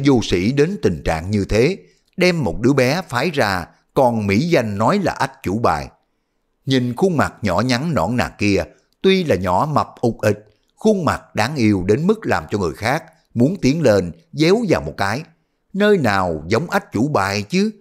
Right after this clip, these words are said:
rõ ràng pháo hôi. Tuyền Tông chủ phi cười một tiếng khinh bỉ nói, "Ma Sách Tông, đây là muốn cho chúng ta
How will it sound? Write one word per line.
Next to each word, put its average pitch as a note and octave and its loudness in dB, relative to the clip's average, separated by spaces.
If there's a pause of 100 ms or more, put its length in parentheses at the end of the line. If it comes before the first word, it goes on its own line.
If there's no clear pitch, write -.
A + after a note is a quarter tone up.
(240)
rõ C#3 0 (100)
ràng F#2 0 (220)
pháo A#2+ -2
hôi. A2+ 2 (840)
Tuyền A#2 2
Tông G#2+ 0
chủ G#2+ 2 (200)
phi B2 2
cười G#2+ 2
một F2+ -4
tiếng C3+ 2
khinh G#2 -2
bỉ D#2+ -4
nói, A2+ 0 (540)
"Ma F#2+ -2
Sách - -6
Tông, F#2+ -2 (220)
đây D#3 2
là B2 0
muốn A2+ 0
cho B2 4
chúng E3 -2
ta G#2+ -2